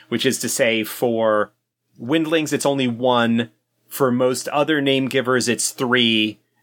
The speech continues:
And for, uh, trolls and obsidian, it's four. So it actually is more effective, and, and it scales differently based on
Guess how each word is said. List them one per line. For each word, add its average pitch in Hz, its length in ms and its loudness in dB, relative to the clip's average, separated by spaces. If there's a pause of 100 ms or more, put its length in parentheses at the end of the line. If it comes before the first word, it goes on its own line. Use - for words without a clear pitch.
(120)
And 120 260 2
for, 117 760 0
uh, 117 180 2
trolls 127 320 0
and 117 80 -2
obsidian, 110 520 0
it's - 260 -4
four. 95 400 -2 (420)
So 127 220 -2
it 117 60 0
actually 143 580 0
is 147 680 -2 (420)
more 131 340 0
effective, 185 720 -2
and, 127 180 0
and 123 280 -2
it 120 100 -8
scales 127 480 -2
differently 123 720 -2 (500)
based 117 440 -2
on 107 520 -2